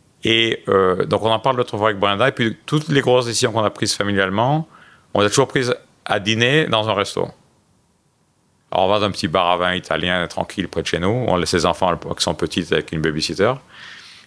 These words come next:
Et on passe une soirée autour d'une bonne bouteille de, de vin, à discuter, à discuter.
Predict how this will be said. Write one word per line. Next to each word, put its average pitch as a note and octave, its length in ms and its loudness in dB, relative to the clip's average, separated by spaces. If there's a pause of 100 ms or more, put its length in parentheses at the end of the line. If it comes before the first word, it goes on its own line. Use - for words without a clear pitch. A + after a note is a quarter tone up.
(140)
Et F#2+ 40 2
on F2+ 120 2
passe G#2 240 0
une F#2+ 80 -2
soirée G2 240 2
autour F#2 200 -2
d'une F2+ 80 -2
bonne G2 140 2
bouteille F2+ 240 -2
de, D#2 340 2 (520)
de F2 100 2
vin, G#2 320 0 (300)
à E2+ 120 0
discuter, F2 420 0
à F2+ 40 4
discuter. F2+ 460 0